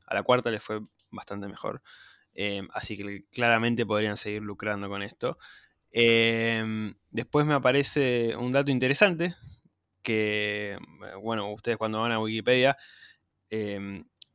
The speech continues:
y ven estas películas que son trilogías o que tienen cuatro o cinco películas, que te da la opción para ver las demás, bueno, eh, si el director o, o, o la compañía son de renombre,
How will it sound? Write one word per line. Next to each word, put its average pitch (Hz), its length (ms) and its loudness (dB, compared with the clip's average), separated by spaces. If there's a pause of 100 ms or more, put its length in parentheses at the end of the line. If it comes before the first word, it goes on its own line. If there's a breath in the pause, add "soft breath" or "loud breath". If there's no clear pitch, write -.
y 117 140 0
ven 123 260 6
estas 113 240 -6
películas 120 420 -2
que 107 120 -12
son 104 280 -8
trilogías 107 680 -6
o 104 40 -12
que 107 80 -12
tienen 104 240 -10
cuatro 104 340 -6
o - 40 -8
cinco 107 280 -8
películas, 110 400 -4 (580 loud breath)
que 110 100 -8
te 95 340 -6
da 107 120 0
la 110 80 2
opción 107 280 -4
para 101 220 -2
ver 110 180 0
las 104 180 -8
demás, 110 460 -4
bueno, 101 360 -6 (460)
eh, 104 300 -6
si 104 480 0
el 104 120 -8
director 131 680 2
o, 107 400 -6
o, - 440 -10
o 107 160 -8
la 104 100 -4
compañía 117 840 -4
son 113 380 -8 (140)
de 110 220 -10
renombre, 131 520 -2